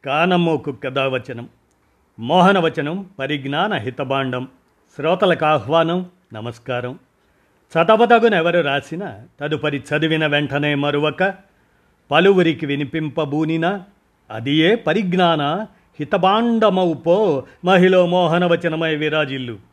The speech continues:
పరిజ్ఞాన హితభాండం లక్ష్యం ప్రతివారీ సమాచార హక్కు. ఆ స్ఫూర్తితోనే ఇప్పుడు సాంబశివరావు ముత్యాల, ఆయన పరిచయ రచన అయినటువంటి నాస్తికుడు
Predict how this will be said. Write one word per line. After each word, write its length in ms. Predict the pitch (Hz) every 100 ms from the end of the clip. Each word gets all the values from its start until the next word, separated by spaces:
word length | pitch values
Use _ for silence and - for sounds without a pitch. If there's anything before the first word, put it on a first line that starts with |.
| _ _ _ _ _ _
పరిజ్ఞాన 500 | 123 175 160 170 220
హితభాండం 640 | 185 160 185 165 160 151 143
లక్ష్యం 540 | 135 - 185 113 110 _ _ _ _ -
ప్రతివారీ 640 | 110 101 139 147 180 208
సమాచార 600 | 175 131 143 165 165 147
హక్కు. 460 | 113 131 - 123 113 _ _
ఆ 140 | 123 143
స్ఫూర్తితోనే 720 | 139 - 127 110 120 110 113
ఇప్పుడు 340 | 95 113 175 214 _ _ _ _ _ _
సాంబశివరావు 800 | - 147 196 208 185 175 165 147
ముత్యాల, 680 | 131 143 - 190 156 120 101 _ _ _ _ _ _ _ _ -
ఆయన 260 | 127 139 131
పరిచయ 500 | 127 143 143 170 151
రచన 320 | 135 131 143
అయినటువంటి 680 | 139 127 120 131 123 147 214 _ _ _ _ _ _ _ _ -
నాస్తికుడు 880 | 123 151 196 - - 202 185 139